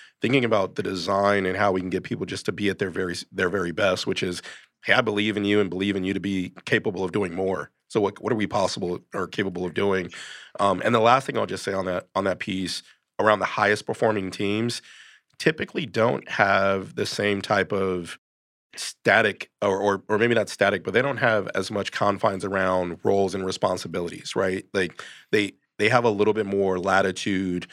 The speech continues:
and empowerment to go and help and assist wherever they possibly can versus being confined in, "This is my job and this is the only piece that I do, and I don't really look left or right. I just kinda look forward a little bit." I think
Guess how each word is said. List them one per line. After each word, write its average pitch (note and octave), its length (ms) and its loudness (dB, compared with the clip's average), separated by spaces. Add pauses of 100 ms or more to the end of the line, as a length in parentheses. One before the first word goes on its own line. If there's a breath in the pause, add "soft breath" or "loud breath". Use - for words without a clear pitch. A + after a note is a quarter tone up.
(160 loud breath)
and G2 100 -2
empowerment F#2 720 0 (380 soft breath)
to - 80 2
go G2 240 4
and F#2 100 0
help G#2 380 0
and F2+ 80 -8
assist F#2 420 -4
wherever F#2+ 240 -2
they F2+ 80 -2
possibly F#2+ 400 -2
can F#2 460 -2 (360 loud breath)
versus A#2+ 300 0
being F#2+ 220 0
confined G2 500 -2
in, F2+ 160 -4
"This G2+ 240 0
is F#2+ 100 -6
my G2 200 -2
job F#2+ 340 -2
and F2+ 80 -4
this F#2 100 -6
is - 60 -8
the F#2 120 -6
only F#2 140 -2
piece F2+ 220 -6
that F#2 80 -4
I F2+ 80 -4
do, F2+ 340 -2 (240 loud breath)
and G2 80 2
I F#2 60 2
don't G#2 180 2
really G2 160 0
look F#2 220 -4
left F#2+ 240 -2
or F#2+ 80 0
right. F2+ 400 2
I G2 60 4
just F2 160 -6
kinda F#2 160 0
look F2 140 -6
forward G2 480 0 (300 loud breath)
a A2 60 2
little A#2 160 4
bit." A#2+ 340 0
I G#2+ 100 4
think G#2 240 -4